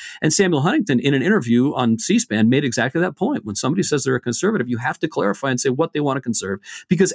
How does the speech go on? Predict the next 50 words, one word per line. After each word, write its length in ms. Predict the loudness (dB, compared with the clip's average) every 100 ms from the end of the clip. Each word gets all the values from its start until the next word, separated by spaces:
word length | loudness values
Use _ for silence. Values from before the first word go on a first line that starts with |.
| 0
everybody 460 | 0 2 2 2
on 100 | 2
this 100 | 0
planet 280 | -2 -2 -2 -2
is 120 | -2
a 60 |
conservative 540 | -2 -2 0 2 2 -2
as 220 | -2 -2 2
you're 140 | 2
using 340 | 2 0 0
the 60 | -2
term. 300 | -2 -4 -4 _ -18 -4
So 160 | 0 2
is 180 | 2
the 100 | 2
conserve 640 | -2 0 0 4 4 2 0
change 380 | -2 2 2 2
dimension 500 | 0 0 0 -2 0
useful? 520 | 2 0 2 0 -2 -6 _ _
Yes, 360 | 0 2 2 0
as 220 | -2 -2 -4
one 340 | 0 2 4
dimension 480 | 4 2 0 0 -2 -4 -2
among 380 | 2 2 4 4
many. 300 | 4 2 0
And 140 | 2
that's 200 | 2 0
what 100 | 0
we're 80 | -2 0
asking 360 | -2 0 -2
for. 320 | -2 -4 -4 -8 -14 -2
And 160 | 2 4
that's 260 | 2 0
why 160 | 0 0
we, 200 | 2 0 0
if 140 | 0
we 100 | 0
could 180 | 0 -2 -6
rewrite 400 | 0 2 4 2
our 60 | 2
book 180 | 0 0
now, 140 | 2
we 80 | 2
wouldn't 240 | 2 2 0
have 80 |
used 240 | 2 2 2
the 80 | -4
term 180 | 0
essentialist 560 | 0 0 -2 0 -2 0
theory. 280 | -2 0